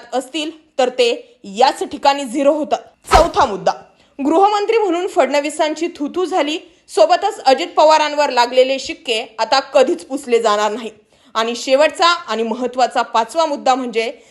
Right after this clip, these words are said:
सरकारला यातून आपली इमेज टिकवायची असेल, तर धनंजय मुंडेंचा राजीनामा घेतल्याशिवाय पर्याय नाही, किमान जोपर्यंत ही केस मिटत नाही किंवा क्लोज होत नाही तोपर्यंत. कारण अजित पवार असो किंवा भाजप असो,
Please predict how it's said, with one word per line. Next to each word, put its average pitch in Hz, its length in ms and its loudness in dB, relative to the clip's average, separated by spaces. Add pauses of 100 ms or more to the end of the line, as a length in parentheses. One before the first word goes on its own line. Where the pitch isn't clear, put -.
(100)
सरकारला 381 640 2
यातून 311 380 0
आपली 269 320 -2
इमेज 262 480 -6 (100)
टिकवायची 226 540 -2
असेल, 262 380 0 (320)
तर 269 140 6
धनंजय 269 560 -2
मुंडेंचा 247 580 -2
राजीनामा 220 540 -4
घेतल्याशिवाय 226 680 -4
पर्याय 226 420 2
नाही, 277 300 -6 (300)
किमान 311 400 -2
जोपर्यंत 262 580 -2
ही 262 200 -4
केस 233 460 -6
मिटत 233 520 0
नाही 247 280 -8
किंवा 285 280 -2
क्लोज 311 400 0
होत 262 240 -6
नाही 233 200 -8 (100)
तोपर्यंत. 226 460 2 (560)
कारण 339 240 2
अजित 277 280 2
पवार 359 340 4
असो 339 260 2
किंवा 339 240 0
भाजप 269 420 -2
असो, - 380 -6